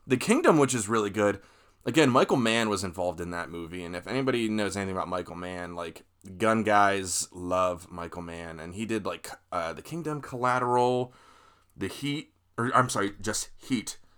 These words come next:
Um, yeah, Michael Mann's a stud. Um,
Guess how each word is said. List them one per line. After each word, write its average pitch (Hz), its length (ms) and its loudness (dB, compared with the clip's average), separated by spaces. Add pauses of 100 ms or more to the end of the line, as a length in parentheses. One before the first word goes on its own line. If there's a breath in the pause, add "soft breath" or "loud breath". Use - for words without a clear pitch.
(280)
Um, 95 640 0 (880)
yeah, 131 160 2
Michael 123 240 4
Mann's 135 280 2
a 80 60 -10
stud. - 560 0
Um, 110 720 2